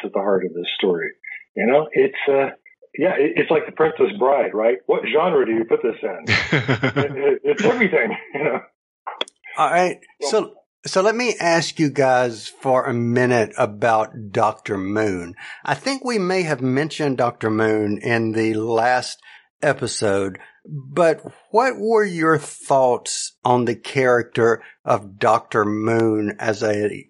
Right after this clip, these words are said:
Speaker 3: character, it, him, him or itself? Thoughts about him. Clarence, why don't you go first?
Speaker 2: Uh, I like the way that he was presented sort of as a virus checker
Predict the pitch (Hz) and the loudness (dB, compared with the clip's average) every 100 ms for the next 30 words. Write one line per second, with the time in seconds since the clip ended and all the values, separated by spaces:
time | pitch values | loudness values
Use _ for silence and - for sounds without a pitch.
0 | - - 147 123 113 120 104 - - _ | -10 0 2 2 2 0 -2 -4 -16 _
1 | _ - - 123 101 101 - 131 117 101 | _ -4 -2 -2 -2 -6 -2 -2 0 -2
2 | 107 104 - 123 113 - - - _ - | -2 -6 -2 0 0 -4 -14 -20 _ -2
3 | 175 180 - 151 131 123 113 120 196 180 | 0 0 -2 0 2 2 -2 0 0 0
4 | 165 170 175 139 110 98 85 - - _ | 0 0 2 2 0 -2 -6 -12 -20 _
5 | _ - 160 165 196 226 202 175 160 143 | _ -4 0 0 0 0 0 0 0 0
6 | 135 - 117 98 110 110 101 - 107 101 | 0 -2 -4 0 0 0 -2 -2 0 0
7 | 98 95 98 87 - 98 92 90 87 82 | 0 0 0 -4 -4 0 0 0 -2 -6
8 | 80 90 - - 98 95 92 107 131 160 | -8 -8 -8 -12 -14 -6 -2 0 2 0
9 | - - 175 170 175 175 175 | -4 -4 -2 -2 0 0 0